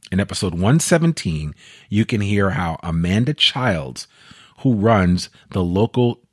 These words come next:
chapter or local, uh, office for Community Service, Inc, how she is keeping families strong here in Northwest Arkansas. Community Service, Inc have, Community Service, Inc has been around f-,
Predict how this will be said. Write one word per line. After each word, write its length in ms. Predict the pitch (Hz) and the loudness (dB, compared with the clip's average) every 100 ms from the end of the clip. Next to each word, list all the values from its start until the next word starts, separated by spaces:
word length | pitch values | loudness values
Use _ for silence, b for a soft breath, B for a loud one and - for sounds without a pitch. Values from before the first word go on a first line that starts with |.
| _ | _
chapter 580 | - 120 101 - 90 87 | -2 2 2 0 -2 -4
or 240 | - 90 | -4 -4
local, 440 | 90 101 - 90 87 | 0 0 0 -2 -2
uh, 140 | 87 76 - | -8 -6 0
office 440 | 127 - 90 - | 0 0 -4 -4
for 200 | - 87 | -6 -8
Community 560 | - - 90 110 113 113 | -10 -4 2 2 2 -2
Service, 500 | - 110 95 95 - - | -2 0 0 -4 -6 -4
Inc, 280 | 92 - - B B B B B | -4 -4 -14 B B B B B
how 200 | - 127 | -2 2
she 340 | 131 - 139 131 | 2 2 2 2
is 160 | 123 | 0
keeping 420 | - 117 - 92 | 0 -2 0 -2
families 600 | 92 - 110 117 123 127 - | -2 -2 2 4 4 0 -2
strong 640 | - 120 101 85 80 82 | -4 0 0 0 -2 -6
here 400 | - 127 123 123 | -8 0 2 2
in 200 | 107 95 | 2 0
Northwest 460 | 95 92 90 85 85 | 0 -2 -6 -10 -8
Arkansas. 520 | 82 82 80 - - B B B B B | -8 -8 -12 -12 -16 B B B B B
Community 340 | - 127 175 160 | 0 4 4 4
Service, 380 | - 131 120 113 | 2 0 0 0
Inc 240 | 107 101 | -2 -2
have, 160 | 104 90 _ _ _ - - | -6 -8 _ _ _ -20 -8
Community 480 | - 113 156 160 156 | 2 6 6 4 0
Service, 560 | - - 117 110 107 - - | -2 0 2 4 0 0 0
Inc 280 | 95 95 - | 0 -2 -6
has 180 | - - | -6 -4
been 160 | 104 120 | -2 0
around 360 | 107 87 190 | 2 2 0
f-, 140 | - | -4